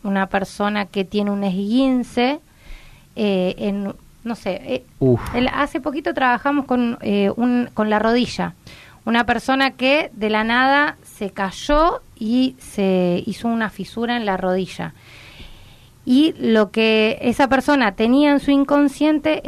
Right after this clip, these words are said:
Speaker 1: era, eh, la imposibilidad de doblegarse ante una situación. O sea, siempre
Speaker 2: Guau.
Speaker 1: tiene un sentido
Speaker 2: Claro.
Speaker 1: biológico y simbólico, ¿no?
Speaker 2: Claro.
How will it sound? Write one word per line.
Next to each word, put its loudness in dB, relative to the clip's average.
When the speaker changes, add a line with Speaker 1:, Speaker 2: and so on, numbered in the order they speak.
Speaker 1:
era, 2
eh, 0
la 0
imposibilidad 0
de 2
doblegarse 2
ante 0
una 0
situación. -6
O -8
sea, -2
siempre 0
Speaker 2:
Guau. 4
Speaker 1:
tiene 2
un 2
sentido 0
Speaker 2:
Claro. 0
Speaker 1:
biológico 2
y -20
simbólico, 0
¿no? 0
Speaker 2:
Claro. -4